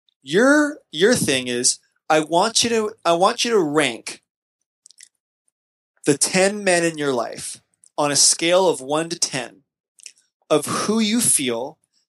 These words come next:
has the highest quality attention, who notices you at the most subtle level. And then I want you to ask them,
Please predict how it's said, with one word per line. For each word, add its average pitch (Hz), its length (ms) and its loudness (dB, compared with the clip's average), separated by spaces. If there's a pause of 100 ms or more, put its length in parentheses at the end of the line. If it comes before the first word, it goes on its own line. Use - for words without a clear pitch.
(100)
has 170 320 2
the 147 100 -2 (260)
highest 196 540 0
quality 180 640 -2
attention, - 640 -8 (1200)
who 165 140 -4
notices 175 800 2
you 120 400 -8
at 143 200 -4
the 143 80 -8
most 147 380 0
subtle 185 360 0
level. 120 420 -4 (1120)
And 165 180 -4
then 180 280 2
I 165 80 0
want 175 300 2
you 196 80 -6
to - 240 -2
ask 190 420 0
them, 127 340 -8